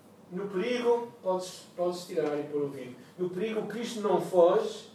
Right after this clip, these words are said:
mas Cristo cuida de nós. Cristo dá a sua vida. Ele não mede esforços para que o seu propósito seja alcançado em nós.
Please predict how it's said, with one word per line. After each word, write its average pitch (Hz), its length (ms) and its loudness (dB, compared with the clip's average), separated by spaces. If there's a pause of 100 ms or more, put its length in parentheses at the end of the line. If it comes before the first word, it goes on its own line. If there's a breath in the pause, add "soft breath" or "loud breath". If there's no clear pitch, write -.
(800)
mas 156 180 -6
Cristo 185 340 -10
cuida 214 280 -2
de 151 160 -2
nós. - 500 -10 (1200)
Cristo 170 240 -6
dá 180 200 4
a 180 40 4
sua 170 200 -4
vida. 123 400 -8 (540 loud breath)
Ele 180 140 4
não 185 180 6
mede 220 480 6
esforços - 960 0 (600)
para 156 160 -4
que 170 120 -8
o 175 40 -8
seu 190 240 -4
propósito 156 560 -2
seja 151 180 -4
alcançado 139 540 -4
em 117 80 -10
nós. - 420 -16